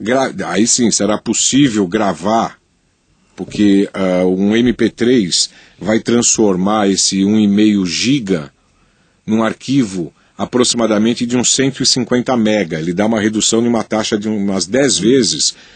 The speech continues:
se você gravá-lo a cento e vinte e oito kilobits por segundo no formato M P três. Tá? Então ele vai dar essa redução pra uns cento e cinquenta mega. Cento e cinquenta mega cabe com sobra num C D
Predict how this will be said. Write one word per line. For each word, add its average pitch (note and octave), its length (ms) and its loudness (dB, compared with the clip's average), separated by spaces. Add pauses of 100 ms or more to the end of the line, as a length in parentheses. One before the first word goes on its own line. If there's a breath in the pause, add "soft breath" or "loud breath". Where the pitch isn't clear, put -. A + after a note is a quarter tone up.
(120 loud breath)
se - 80 -10
você G#2+ 220 0
gravá-lo A2 460 0
a A2 60 0
cento A2+ 280 -2
e - 20 -6
vinte G#2 240 -4
e G#2+ 60 0
oito G2+ 180 0
kilobits G2+ 460 0
por - 160 -10
segundo G#2+ 420 -2
no G#2 280 0
formato G#2+ 420 -2
M A2 140 0
P A#2 160 0
três. - 480 -2 (720 soft breath)
Tá? A2 140 0
Então G#2+ 140 0
ele G#2+ 60 2
vai A#2 140 0
dar A#2+ 160 0
essa C3+ 160 0
redução D3 420 2
pra F#3 120 -6
uns F3 120 -2
cento G3 160 2
e - 40 -4
cinquenta F#3+ 400 2
mega. A2+ 380 0 (340 soft breath)
Cento G#3+ 260 2
e G3 40 -2
cinquenta F#3+ 380 2
mega A#3+ 400 2
cabe A3+ 440 0
com C#4 220 -6
sobra D#3+ 600 2
num G3 160 2
C G#3+ 220 2
D C#3 320 2